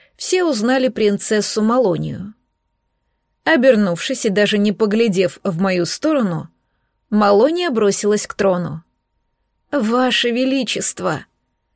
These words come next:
Истерично завопила она, топая ногами. "Я требую, я прошу, я умоляю справедливости. Пусть уже эта выскочка отстанет, наконец, от моего жениха".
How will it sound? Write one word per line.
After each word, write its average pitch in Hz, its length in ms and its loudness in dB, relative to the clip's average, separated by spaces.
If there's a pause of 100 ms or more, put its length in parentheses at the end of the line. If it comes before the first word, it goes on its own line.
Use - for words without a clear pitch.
(260)
Истерично 196 1000 -2 (160)
завопила 214 920 0
она, 202 540 -2 (640)
топая 285 380 4
ногами. 190 640 -4 (1120)
"Я 254 280 2
требую, 208 600 -2 (240)
я 233 260 2
прошу, 254 600 -4 (260)
я 220 240 2
умоляю 247 440 2
справедливости. 269 960 -2 (300)
Пусть 339 260 0
уже 208 160 0
эта 220 160 0
выскочка 233 480 -2
отстанет, 214 600 -2
наконец, 202 440 -2
от 175 120 -2
моего 214 280 2
жениха". 220 480 -2